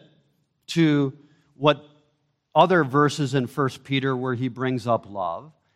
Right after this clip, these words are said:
And then we're gonna go to the farthest context. We're gonna look at the Old Testament to see what it means for love to cover a multitude of sins.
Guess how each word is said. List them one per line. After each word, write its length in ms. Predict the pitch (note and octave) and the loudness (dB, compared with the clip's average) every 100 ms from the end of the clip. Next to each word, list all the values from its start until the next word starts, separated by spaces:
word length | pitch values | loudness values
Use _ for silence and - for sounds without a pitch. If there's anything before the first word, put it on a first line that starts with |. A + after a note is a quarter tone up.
| _ _ | _ _
And 160 | D3+ D3+ | -2 2
then 100 | F#3+ | 4
we're 80 | G3 | 6
gonna 140 | E3 | 4
go 160 | D#3 D3+ | 4 2
to 120 | C#3 | 0
the 120 | C3+ | -6
farthest 560 | - F3 G#3 A#3 F#3 - | 0 4 6 6 2 2
context. 460 | F#3 F3+ E3 C#3+ | 0 0 -2 -4
We're 60 | D3 | 0
gonna 80 | D3+ | 0
look 100 | D#3 | 0
at 80 | D3 | 0
the 120 | D3+ | 2
Old 280 | D#3 D3+ - | 2 0 -4
Testament 640 | E3 F3+ - B2+ G2 - _ _ _ _ _ _ _ | 0 0 0 -10 -12 -18 _ _ _ _ _ _ _
to 100 | D3 | -4
see 240 | C3 - D3 | -4 0 2
what 160 | C#3 | 2
it 120 | B2+ C3 | 0 0
means 600 | D3+ D#3+ B2+ G#2+ A2 - | 2 2 2 -4 -10 -8
for 180 | B2+ | -6
love 460 | A#2+ C3+ D3 A#2+ G#2 | -2 4 4 4 -2
to 100 | A2+ | -12
cover 540 | - - D3 B2 G#2 | -12 0 0 0 -8
a 100 | G#2+ | -10
multitude 580 | A2+ A#2+ B2+ B2 A2+ A#2 | -10 -2 -2 -2 -12 -12
of 120 | G#2 | -14
sins. 420 | - B2 G2 E2+ | -16 -14 -14 -16